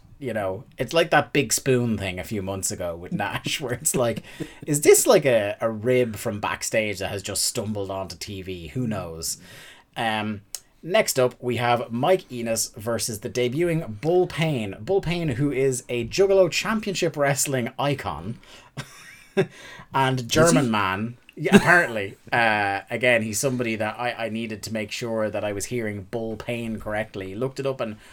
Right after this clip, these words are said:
Speaker 1: most of his appearances in recent years, his, his prominent promotion is, is, uh, J C W. Um,
Speaker 2: Okay,
Speaker 1: so
Speaker 2: so I tweeted out a picture of, uh, little Petey Pump
Speaker 1: Yes.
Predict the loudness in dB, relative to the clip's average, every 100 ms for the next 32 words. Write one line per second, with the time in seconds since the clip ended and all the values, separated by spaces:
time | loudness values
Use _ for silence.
0 | -8 2 2 2 0 -4 -2 0 0 -2
1 | -4 -4 -4 -6 -6 -4 -4 -4 -6 -8
2 | -10 -10 -14 -14 -10 -6 -4 -4 -6 -6
3 | -4 -4 -4 -8 -10 -10 -12 -12 -12 -8
4 | -6 -6 -6 -8 -10 -8 -8 -10 -10 -12
5 | -12 -14 -20 _ -20 -20 -20 -20 -20 -20
6 | -14 -12 -10 -12 -14 -16 _ -2 0 0
7 | 2 4 4 0 -8 -6 -2 -2 -2 -2
8 | 2 0 0 0 0 2 2 2 0 0
9 | 0 0 -2 -2 -4 -8 -12 -20 _ _
10 | _ _ 0 4 4 2 -2 -4 -2 2
11 | 2 0 -8 -14 -18 -20 _ -20 -20 -8
12 | -6 -4 -8